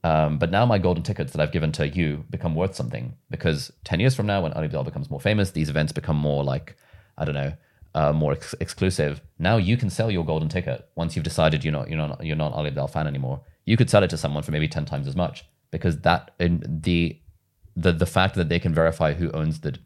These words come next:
who owns the ticket means that that person will then get the access rights into the community, into the space, into the events, into whatever. Um, what some people are doing is that some, like, if you own an N F T, then you're allowed to join a special Discord community. And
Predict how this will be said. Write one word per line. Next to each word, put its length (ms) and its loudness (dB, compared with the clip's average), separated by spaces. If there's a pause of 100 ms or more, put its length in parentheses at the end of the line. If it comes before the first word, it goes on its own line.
(200)
who 180 -2
owns 220 -2
the 80 -8
ticket 360 -4 (440)
means 260 2
that 140 0
that 180 4
person 320 0
will 100 0
then 200 0
get 180 -2
the 80 -6
access 380 -6
rights 240 -4
into 180 -8
the 100 -10
community, 440 -6
into 160 -4
the 60 -6
space, 300 -4
into 140 -8
the 100 -6
events, 300 -6
into 220 -8
whatever. 340 -4 (800)
Um, 300 2
what 200 2
some 140 -2
people 200 2
are 40 4
doing 260 4
is 120 -2
that 260 -2 (260)
some, 260 0
like, 260 2
if 180 -6
you 120 0
own 180 4
an 100 0
N 100 0
F 120 -2
T, 320 -2 (340)
then 220 4
you're 160 6
allowed 220 6
to 40 -2
join 260 0
a 40 -2
special 380 -2
Discord 380 0
community. 480 -8 (400)
And 140 0